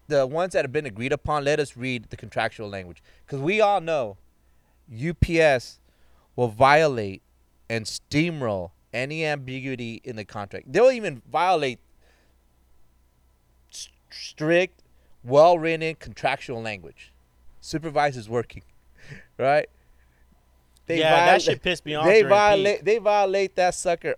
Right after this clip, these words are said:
Speaker 1: all the
Speaker 2: Yeah,
Speaker 1: time.
Speaker 2: they
Speaker 1: They
Speaker 2: do
Speaker 1: don't
Speaker 2: it at
Speaker 1: care.
Speaker 2: Twilight. They were doing it
Speaker 1: They do
Speaker 2: at
Speaker 1: it everywhere.
Speaker 2: Coliseum.
Speaker 1: Preload, Twilight
Speaker 2: That shit
Speaker 1: Day,
Speaker 2: pissed me off.
Speaker 1: Thor-,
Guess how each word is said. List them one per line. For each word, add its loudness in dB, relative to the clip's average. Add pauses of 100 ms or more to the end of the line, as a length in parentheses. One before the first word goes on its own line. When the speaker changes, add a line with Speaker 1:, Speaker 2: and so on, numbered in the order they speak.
(100)
Speaker 1:
all 4 (140)
the 2 (100)
Speaker 2:
Yeah, -8 (340)
Speaker 1:
time. -12
Speaker 2:
they -4
Speaker 1:
They 2
Speaker 2:
do 4
Speaker 1:
don't 2
Speaker 2:
it 0
at 0
Speaker 1:
care. 2
Speaker 2:
Twilight. -4 (100)
They -4
were -4
doing -10
it -6
Speaker 1:
They 0
do -4
Speaker 2:
at 2
Speaker 1:
it 4
everywhere. 6
Speaker 2:
Coliseum. -2
Speaker 1:
Preload, 0
Twilight 2
Speaker 2:
That 4
shit 2
Speaker 1:
Day, 4
Speaker 2:
pissed -2
me -8
off. -6
Speaker 1:
Thor-, -2